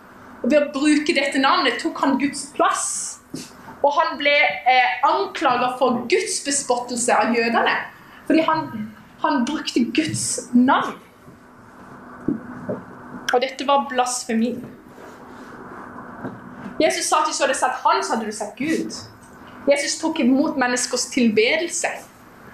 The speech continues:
Et vanlig menneske gjør, gjør ikke sånn. Et vanlig menneske på den tiden gjorde ikke sånn. Det var ren blasfemi. Du skal ikke ta,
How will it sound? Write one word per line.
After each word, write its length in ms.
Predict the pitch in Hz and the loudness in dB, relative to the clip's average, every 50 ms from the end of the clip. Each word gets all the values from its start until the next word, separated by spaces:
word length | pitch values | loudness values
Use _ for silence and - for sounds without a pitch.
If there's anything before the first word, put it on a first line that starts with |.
| - - - - - - - | -20 -20 -20 -20 -6 -2 -2
Et 120 | 285 277 254 247 | -2 0 0 2
vanlig 280 | 277 262 269 269 302 294 | 4 4 4 2 0 0
menneske 440 | 262 254 262 - - - - 302 254 | 0 0 0 0 -2 -2 0 0 2
gjør, 320 | 254 240 254 285 370 - - - | 4 4 4 4 2 2 2 2
gjør 220 | 302 320 381 381 415 | 4 4 4 4 2
ikke 160 | - 339 - | -2 -2 -2
sånn. 240 | - 202 190 196 - - - - - 285 269 - - - - - - - - - - - - - - - - - - - - - | -2 -2 -2 -2 -6 -8 -6 -2 0 0 0 -2 -6 -12 -16 -20 -20 -20 -20 -20 -20 -20 -20 -20 -20 -20 -20 -18 -16 -16 -6 -2
Et 140 | 294 311 311 269 | -2 -2 0 0
vanlig 280 | 302 294 302 330 311 | 0 0 2 2 2
menneske 240 | 302 294 294 - - | 2 2 0 0 0
på 80 | 302 285 | 0 0
den 120 | 285 285 320 | 2 2 0
tiden 180 | 294 262 226 | 0 0 0
gjorde 300 | 277 262 277 302 294 359 359 | -2 -4 -2 -2 -2 -2 0
ikke 140 | - 392 - | 0 0 0
sånn. 240 | - 196 - - - - - - - - - - - | 0 -2 -2 -4 -8 -14 -18 -20 -20 -20 -20 -8 -4
Det 80 | - 254 | 0 0
var 140 | 269 269 262 | 0 0 0
ren 220 | 311 311 320 294 | 0 -2 0 0
blasfemi. 800 | 254 302 - - - - 294 240 240 240 285 370 330 220 180 185 | 0 -2 -2 -4 -2 0 4 4 6 6 4 2 2 0 0 -2
Du 80 | 214 - | -2 -4
skal 140 | - 262 - | -4 -2 -2
ikke 160 | 349 - - | -2 -4 -2
ta, 140 | - 262 - | 0 0 0